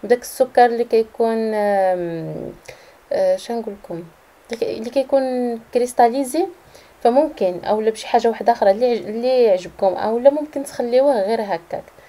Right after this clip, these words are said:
صافي. وكندخلوهم للفران مسخن على درجه حراره مية وثمانين درجه،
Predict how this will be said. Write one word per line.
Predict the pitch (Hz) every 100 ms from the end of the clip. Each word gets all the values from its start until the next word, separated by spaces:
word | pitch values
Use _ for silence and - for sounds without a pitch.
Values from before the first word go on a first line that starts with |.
| - - -
صافي. | - 302 302 370
وكندخلوهم | 339 262 311 294 - 277 269 262
للفران | 247 233 240 277
مسخن | 302 - 254
على | 220 220
درجه | 226 220 -
حراره | - 208 202 202 277 294 - - _ _ -
مية | 208 214 240 269
وثمانين | 233 - 226 220 214
درجه، | 196 190 185 175 220